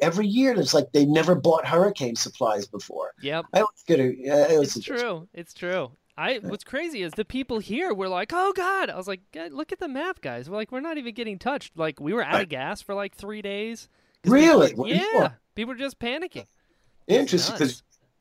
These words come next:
Speaker 1: the cone, I, I mean, I'm sure you don't remember this, or you may from Nostalgia T V, there was an old show in the sixties called Get Smart, and it was
Speaker 2: Yes.
Speaker 1: written by, uh, right, by Mel, Mel Brooks.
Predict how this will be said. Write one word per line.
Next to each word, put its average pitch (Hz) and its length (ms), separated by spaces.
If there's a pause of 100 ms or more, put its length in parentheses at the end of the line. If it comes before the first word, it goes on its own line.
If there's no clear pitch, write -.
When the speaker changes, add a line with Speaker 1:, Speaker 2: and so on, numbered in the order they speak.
(140)
Speaker 1:
the 135 100
cone, 151 640 (100)
I, 147 240
I 156 60
mean, 139 340
I'm 139 180
sure 156 180
you 143 140
don't 131 160
remember 117 380
this, 117 360
or 135 120
you 190 80
may 233 160
from 147 240
Nostalgia 139 680
T 135 300
V, 123 320 (340)
there 151 120
was 143 140
an 143 80
old 151 200
show 151 300
in 135 60
the 127 80
sixties 120 560
called 104 380
Get 143 240
Smart, 127 640 (220)
and 110 80
it 123 80
was 127 120
Speaker 2:
Yes. 131 120
Speaker 1:
written 175 380
by, 127 360
uh, 131 180
right, 147 260
by 147 160
Mel, 135 420 (160)
Mel 139 220
Brooks. - 460